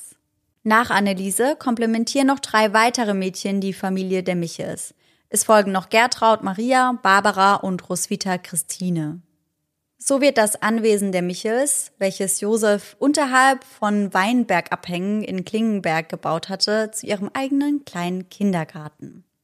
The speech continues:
So haben sie das selbst immer genannt. Klingenberg am Main ist eine Kleinstadt in Bayern und mittlerweile vor allem für das bekannt, was ich euch heute erzählen werde.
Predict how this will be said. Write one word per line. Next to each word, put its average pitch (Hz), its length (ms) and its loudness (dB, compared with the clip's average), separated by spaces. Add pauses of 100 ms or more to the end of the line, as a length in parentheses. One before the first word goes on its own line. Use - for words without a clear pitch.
(180)
So - 140 -2
haben 180 100 0
sie 175 100 -4
das 180 160 -2
selbst 185 260 0
immer 160 160 -4
genannt. 151 500 -8 (560)
Klingenberg 262 560 4
am 190 140 0
Main 190 320 0
ist - 160 -8
eine 185 160 -4
Kleinstadt 202 640 -2
in 180 220 -4
Bayern 196 500 2
und 214 200 -4
mittlerweile 240 520 2
vor 240 160 -2
allem 240 180 0
für 226 140 -6
das 208 260 0
bekannt, 226 680 -2
was - 360 -2
ich - 260 -8
euch 185 200 -4
heute 165 240 -2
erzählen 160 560 -4
werde. 156 500 -12